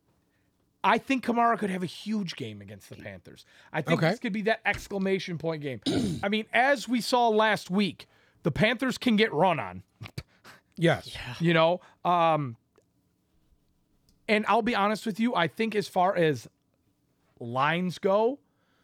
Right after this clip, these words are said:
Speaker 1: like, New Orleans held up very well. Their offensive line held up very well last week against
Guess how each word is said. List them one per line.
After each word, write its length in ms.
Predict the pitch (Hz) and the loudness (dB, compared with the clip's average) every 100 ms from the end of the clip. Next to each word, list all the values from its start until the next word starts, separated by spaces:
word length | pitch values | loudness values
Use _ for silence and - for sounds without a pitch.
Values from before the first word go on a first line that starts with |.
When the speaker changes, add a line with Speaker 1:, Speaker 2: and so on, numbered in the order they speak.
| _ _ _ _ | _ _ _ _
Speaker 1:
like, 140 | 208 196 | -4 2
New 160 | 214 262 | 4 4
Orleans 480 | 381 330 220 - - _ | 4 2 0 -4 -14 _
held 260 | 175 254 240 | 0 2 2
up 140 | 240 | 0
very 300 | 139 214 233 | 2 4 4
well. 220 | 202 208 | 4 2
Their 140 | 131 220 | 2 2
offensive 360 | 240 - 208 | 0 -2 -6
line 200 | 202 226 | 0 0
held 180 | 190 202 | 2 2
up 80 | 180 | 0
very 280 | 135 214 233 | 0 2 4
well 240 | 190 208 | 4 2
last 300 | 160 160 151 | 2 0 0
week 120 | 160 151 | -6 -8
against 540 | 135 123 175 175 - | -4 -2 -2 -4 -12